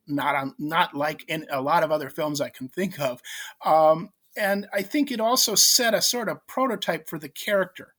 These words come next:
Uh, the hero is usually the reporter rather than the editor, so there's always a little mistrust of the hierarchy.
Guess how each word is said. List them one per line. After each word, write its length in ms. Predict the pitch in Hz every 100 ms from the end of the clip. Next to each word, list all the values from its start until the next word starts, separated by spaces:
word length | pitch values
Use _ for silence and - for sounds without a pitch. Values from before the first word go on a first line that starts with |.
| _ _ _ _ _ -
Uh, 360 | 170 151 143 143 - 180 156 147
the 360 | 170 170 165
hero 840 | 180 175 - 233 262 233 196 180
is 220 | 170 160 170
usually 560 | 175 208 196 185 170
the 120 | 160
reporter 560 | 156 165 - 208 202 170
rather 300 | 160 170 170
than 200 | 156 156
the 160 | 151 151
editor, 340 | 151 135 127
so 140 | -
there's 200 | 143 147
always 240 | 156 170 180
a 60 |
little 200 | 170 170
mistrust 680 | 160 165 165 - 170 160 -
of 140 | 147
the 60 | 143
hierarchy. 840 | 131 160 147 127 120 120 - 151